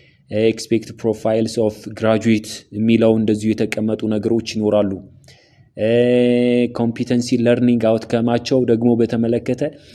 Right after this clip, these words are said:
እዚህ ጋር ሁለት ነገሮች አሉ። ኤሪያ ኮምፒተንሲ እና ኤክስፔክትድ ኮምፒተንሲ ቱ ቢ አቺቭድ ብሎ ደግሞ ያስቀመጠዋል። እነዚህ እንግዲህ ከአንድ የጤና ባለሙያ የሚጠበቁ ናቸው። ኖውሌጅ፣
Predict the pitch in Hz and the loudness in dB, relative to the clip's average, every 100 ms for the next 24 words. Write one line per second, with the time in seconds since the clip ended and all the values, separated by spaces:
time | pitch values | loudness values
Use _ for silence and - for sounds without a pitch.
0 | - - - 107 120 139 - - 127 123 | -20 -16 -6 0 2 2 0 0 2 2
1 | 117 104 104 101 101 90 - 117 123 131 | 0 0 -2 -2 -6 -8 -2 0 4 4
2 | 123 127 123 120 123 120 135 160 120 120 | 2 -2 -2 -2 -2 0 -2 -2 -2 -2
3 | - 120 117 123 110 117 117 120 123 120 | -2 -2 -2 -4 -6 -6 -6 -4 -4 -4
4 | 170 170 - - 120 120 120 - 107 - | -6 -8 -14 -4 -2 0 -4 -4 -10 -10
5 | 104 123 160 147 - - - 120 135 117 | -2 2 2 0 -14 -10 -2 0 2 0
6 | - 131 131 143 160 160 151 170 196 202 | 0 0 2 2 0 2 2 4 4 0
7 | - - - _ - 143 160 143 135 135 | -2 -18 -20 _ 0 4 4 4 2 4
8 | 131 127 131 120 123 123 123 120 120 123 | 4 2 2 4 4 4 4 4 2 -2
9 | 101 98 95 82 - - - _ _ - | -2 -4 -6 -8 -10 -16 -18 _ _ -4
10 | 101 113 120 143 | 2 6 6 4